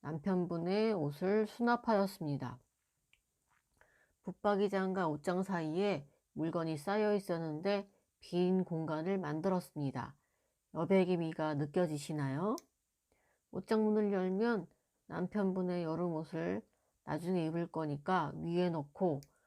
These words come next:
봄, 가을 옷은 겨울 끝나면 입을 거니까 밑에 두었습니다. 남편 키가 백칠십이어서, 음, 바로 입는 것을 밑에 두었습니다.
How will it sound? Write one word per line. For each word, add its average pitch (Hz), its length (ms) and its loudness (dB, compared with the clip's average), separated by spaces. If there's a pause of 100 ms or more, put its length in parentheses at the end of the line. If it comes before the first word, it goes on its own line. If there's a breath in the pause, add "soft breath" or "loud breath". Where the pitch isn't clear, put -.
(220 soft breath)
봄, 175 260 0
가을 170 260 2
옷은 220 580 0
겨울 175 320 2
끝나면 175 520 -2
입을 160 260 -2
거니까 156 480 -4
밑에 175 400 -2
두었습니다. 147 720 -6 (760 soft breath)
남편 180 420 -2
키가 170 440 -4
백칠십이어서, 190 1160 -2 (680 soft breath)
음, - 320 -12 (600)
바로 180 360 2
입는 175 340 2
것을 156 280 -2
밑에 160 340 0
두었습니다. 156 720 -4